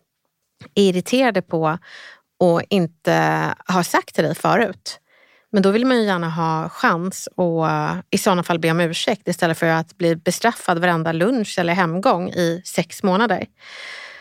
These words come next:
Och det är inte alla som vet om det, men konflikträdda människor kan bli omedvetna mobbare.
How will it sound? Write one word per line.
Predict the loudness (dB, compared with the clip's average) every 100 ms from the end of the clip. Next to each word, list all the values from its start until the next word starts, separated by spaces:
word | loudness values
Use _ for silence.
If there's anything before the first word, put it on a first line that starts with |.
| -20 -20 0
Och | 2 2
det | 2
är | 2
inte | 2 0
alla | 0
som | 0 -2
vet | 0
om | 0 2 2
det, | -2 -2
men | 0 0
konflikträdda | 0 -2 0 -2 2 2 2
människor | 0 -2 -2 -2 -2 -6 _ _ _
kan | -2 2 2 0 -4 -8 _ _ -2
bli | 4 4 4 -2 -6 _
omedvetna | 0 2 0 0 -2 0 -2 -2
mobbare. | -2 2 2 0